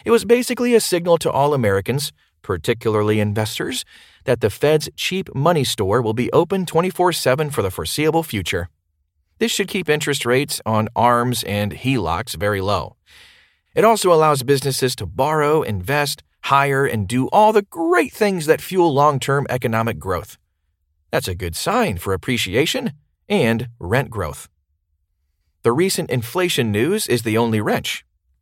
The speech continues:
Rising inflation typically means bond yields also rise, which leads to interest rates on fixed-rate mortgages rising,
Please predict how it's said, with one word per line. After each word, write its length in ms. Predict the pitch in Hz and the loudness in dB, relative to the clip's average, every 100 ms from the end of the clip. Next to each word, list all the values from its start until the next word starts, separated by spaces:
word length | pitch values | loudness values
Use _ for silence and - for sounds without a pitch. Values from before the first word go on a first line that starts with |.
| _ - | _ -6
Rising 400 | 104 120 123 117 | 0 2 2 0
inflation 480 | 98 - 127 139 165 | -2 2 2 2 -2
typically 420 | 127 120 117 107 | -2 -2 -2 -2
means 300 | 104 131 127 | -2 -4 -4
bond 340 | 98 113 123 | -2 0 0
yields 340 | 98 95 101 - | -2 -4 -4 -4
also 380 | 131 151 151 98 | -2 -2 0 -2
rise, 420 | 82 80 98 143 - - - | -2 -4 -4 -4 -8 -20 -4
which 180 | 120 117 | -4 0
leads 260 | 127 127 | 0 -2
to 120 | - 131 | -4 -2
interest 440 | 196 - 151 - | -2 -2 -4 -2
rates 300 | 113 135 - | 0 0 -2
on 160 | 110 104 | -2 -2
fixed-rate 580 | - 143 - 117 117 | -2 -4 0 0 0
mortgages 680 | 131 196 220 139 107 101 101 - | 2 2 2 2 0 -2 -2 -8
rising, 580 | 107 123 131 113 104 76 | -6 0 0 0 -4 -6